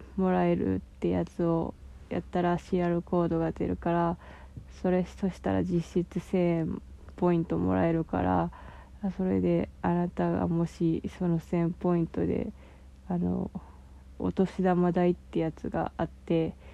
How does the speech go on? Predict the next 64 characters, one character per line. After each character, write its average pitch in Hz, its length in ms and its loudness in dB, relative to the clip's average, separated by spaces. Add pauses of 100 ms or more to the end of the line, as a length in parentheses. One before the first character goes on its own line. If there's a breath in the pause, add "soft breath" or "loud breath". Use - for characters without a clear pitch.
(400 loud breath)
そ 185 100 0
こ 180 140 2
で 170 380 2 (280)
欲 185 140 2
し - 140 -6
い 196 40 2
や 180 120 4
つ 175 140 -2
が 165 100 2
あ 160 40 0
っ - 40 -6 (120)
た 170 120 -2
ら、 165 500 -2
無 180 120 0
料 165 260 2
で 165 180 2
ゲ 165 120 -2
ッ - 40 -6 (100)
ト 156 120 0
で 151 120 2
き - 100 0
ま 160 160 -2
す。 - 60 -18 (340)
送 170 220 0
料 - 260 0
は - 120 -2
無 160 160 0
料 160 240 2
な 156 140 0
の 151 120 -2
で、 - 200 -6 (800 loud breath)
ほ 180 80 -2
ん 175 140 2
ま 175 100 2
に 165 160 2
ゼ 170 180 0
ロ 165 160 0
円 - 180 -2
で - 200 -4
す。 - 60 -12 (840)
で 175 100 2
も、 160 300 2 (360)
ク 175 120 0
レ 165 180 2
ー 160 40 2
ン 165 40 2
ゲ 165 220 2
ー - 40 -2
ム 175 240 2
の 156 180 2
沼 156 380 2
に 151 120 0
は 175 280 -4
ハ 185 80 -4
マ 156 240 0
っ - 20 -4
て - 200 -4
ほ 156 120 -4
し - 100 -16
く 160 160 -4
な 147 140 -2
い 151 80 -4
か - 160 -4
ら、 - 160 -4